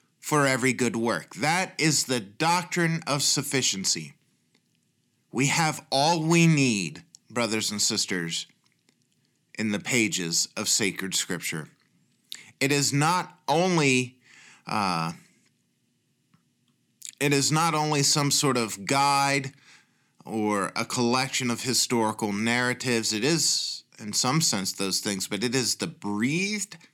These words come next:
out Word of God, God's complete revelation to us, His people, the in-, the, uh, infinite God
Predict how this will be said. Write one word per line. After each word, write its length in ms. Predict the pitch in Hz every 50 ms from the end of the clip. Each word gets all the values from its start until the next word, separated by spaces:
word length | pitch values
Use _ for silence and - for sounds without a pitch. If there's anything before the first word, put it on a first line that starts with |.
| _ _ - - - -
out 520 | 127 123 123 123 123 123 - - - - - _ - - - - _ _ -
Word 360 | - - 95 107 117 143 156
of 160 | 165 143 -
God, 400 | - 101 85 78 78 80 82 -
God's 500 | - 123 123 139 160 180 175 165 - - - - - - _ _
complete 580 | - 120 110 - - - 156 185 190 185 - - - _ _
revelation 880 | - 107 120 117 95 110 104 101 107 117 143 143 - - 151 143 139 127 -
to 320 | - - 143 135 131 - -
us, 380 | 113 117 117 117 113 - - - - - - _
His 260 | - 120 113 101 -
people, 480 | - - 104 104 92 - - 92 90 87
the 280 | 78 101 113 113 - -
in-, 300 | - 127 120 117 101 82 - - - - - - -
the, 400 | 117 113 113 113 110 107 - -
uh, 300 | - 113 107 98 87 76 - - _ _ _ _ -
infinite 800 | 156 190 220 233 - - - 139 113 98 73 58 - - - - _ _ _ _ _ 113 113
God 580 | 117 135 151 147 135 123 101 82 82 - -